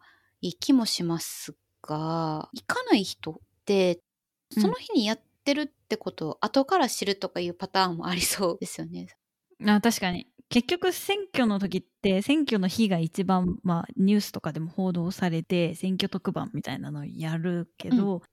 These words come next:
Speaker 2: それって投票終わった後だもんね、始まるのが。
Speaker 1: うん。
Speaker 2: そうすると、あ、今日選挙だったんだって、メディアで気づいた時には、もう締め切ってるという。
Speaker 1: うん。でも、八時までやったら、その、多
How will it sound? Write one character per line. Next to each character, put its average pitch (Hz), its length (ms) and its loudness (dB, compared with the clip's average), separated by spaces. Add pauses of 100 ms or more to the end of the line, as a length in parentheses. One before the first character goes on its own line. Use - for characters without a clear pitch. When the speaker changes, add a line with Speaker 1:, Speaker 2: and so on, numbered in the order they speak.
(260)
Speaker 2:
そ 220 120 -4
れ 262 80 6
っ 269 40 0
て 254 720 0
投 294 140 2
票 302 160 6
終 214 140 6
わ - 60 -14
っ - 20 -20
た 294 120 2
後 - 360 -4
だ 120 120 -4
も 110 80 -8
ん 131 40 -6
ね、 202 100 2
始 190 260 -2
ま 175 140 -2
る 170 100 -4
の 170 120 -2
が。 160 80 -4
Speaker 1:
う - 20 -10
ん。 165 80 -14 (520)
Speaker 2:
そ 240 140 -8
う - 20 -6
す 254 120 -2
る 240 100 -2
と、 240 260 -2
あ、 269 140 -2 (180)
今 320 140 -4
日 - 20 -2
選 330 160 -4
挙 240 180 -2
だ 202 60 2
っ 202 140 -4
た 196 120 0
ん 180 120 -2
だ 196 180 2
っ 202 160 -6 (300)
て、 220 180 2 (380)
メ 214 160 2
デ 247 80 4
ィ 277 60 6
ア 269 40 6
で 262 100 6
気 254 140 2
づ 262 120 2
い 269 60 2
た 202 120 0
時 202 200 -2
に 185 100 0
は、 208 340 -2
も 202 400 -2 (340)
う - 40 -20
締 - 180 -2
め 190 100 2
切 190 100 2
っ - 20 -14
て - 140 2
る 175 120 4
と - 100 -4
い 113 120 -4
う。 98 180 -6
Speaker 1:
う 208 40 -8
ん。 180 220 -10 (200)
で 285 80 6
も、 262 100 4 (520)
八 403 300 2
時 359 140 8
ま 311 160 8
で 349 140 8
や 214 100 6
っ - 100 -6
た 214 140 -2
ら、 262 340 4
そ - 120 -8
の、 208 100 -6
多 - 200 -12